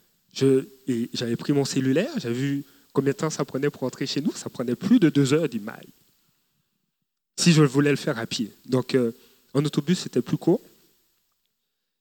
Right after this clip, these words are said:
Et voilà ce que le Seigneur a commencé à me dire. J'ai ouvert mon cellulaire, j'ai, j'ai, j'ai ouvert l'application de ma Bible.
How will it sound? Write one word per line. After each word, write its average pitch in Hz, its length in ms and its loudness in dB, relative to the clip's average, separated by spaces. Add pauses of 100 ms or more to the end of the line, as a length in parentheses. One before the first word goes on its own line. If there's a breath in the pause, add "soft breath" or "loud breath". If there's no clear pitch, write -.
(200)
Et 214 440 8 (360)
voilà 175 260 4
ce 185 140 2
que 160 360 4 (600)
le 139 80 2
Seigneur 151 600 0 (380)
a 123 100 -10
commencé 135 400 -4
à 147 40 0
me 147 140 0
dire. 104 260 -6 (880)
J'ai 123 120 -2
ouvert 131 340 4
mon 175 100 0
cellulaire, 147 500 2
j'ai, 127 280 -2
j'ai, 120 200 -8
j'ai 117 80 -4
ouvert 143 500 0
l'application 131 520 -6
de 139 60 -6
ma 143 120 -2
Bible. 131 280 -4